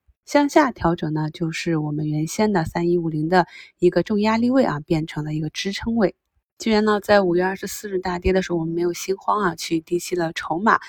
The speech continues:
那么昨天大涨呢，也去高抛了低吸的这部分活动仓。那目前呢，主动权就掌握在我们的手里。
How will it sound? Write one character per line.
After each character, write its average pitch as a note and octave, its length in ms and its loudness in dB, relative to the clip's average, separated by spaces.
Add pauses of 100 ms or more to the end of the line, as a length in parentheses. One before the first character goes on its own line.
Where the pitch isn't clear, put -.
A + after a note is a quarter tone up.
(280)
那 E3+ 40 -4
么 D#3+ 120 -2
昨 D#3+ 160 -8
天 F#3 320 0
大 G3 160 0
涨 D3+ 240 -6
呢， D3+ 120 -10
也 D#3 140 -6
去 - 140 -12
高 E3 240 -4
抛 F3 240 -2
了 D#3 160 -4
低 F3 180 -4
吸 - 160 -4
的 E3 160 -6
这 D#3+ 140 -14
部 - 100 -10
分 E3 220 -6
活 - 180 -6
动 F3 180 -2
仓。 A3+ 240 0 (360)
那 F3+ 100 4
目 A3 140 2
前 F#3 180 -2
呢， F#3 200 4
主 D3+ 180 -6
动 E3 300 -4
权 D3+ 340 -2
就 F#3 180 -2
掌 D3 220 -2
握 D#3 100 -4
在 E3 140 -4
我 D3+ 100 -8
们 D3+ 220 -8
的 D#3+ 120 0
手 D#3 300 -2
里。 F3 160 6